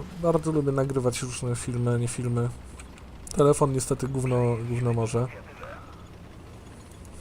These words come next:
Albo, bo jasne, jak bym go trafił. Telefon niestety gówno może.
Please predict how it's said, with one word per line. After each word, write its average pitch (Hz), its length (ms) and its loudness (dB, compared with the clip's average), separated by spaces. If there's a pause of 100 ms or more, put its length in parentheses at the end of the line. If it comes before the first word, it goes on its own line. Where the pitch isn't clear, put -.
(1400)
Albo, 117 340 4
bo 113 220 2
jasne, 113 420 0
jak 110 80 -4
bym 113 180 -6
go - 80 -10
trafił. - 340 -6 (1300)
Telefon 151 320 4
niestety 139 280 -2
gówno 139 280 0
może. 127 340 4